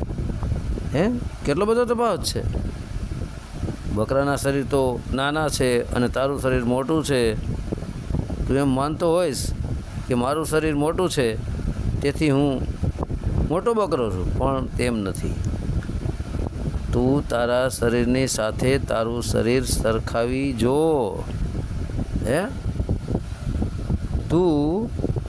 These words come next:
મારા શરીરની સાથે તારું શરીર સરખાવીને જો,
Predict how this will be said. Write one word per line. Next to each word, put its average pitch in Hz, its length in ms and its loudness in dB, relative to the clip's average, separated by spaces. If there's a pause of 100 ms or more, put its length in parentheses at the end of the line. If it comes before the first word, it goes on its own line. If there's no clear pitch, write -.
(200)
મારા 143 640 2
શરીરની 190 600 2
સાથે 175 520 2
તારું 165 520 0
શરીર 151 400 2
સરખાવીને 143 800 2
જો, 135 320 2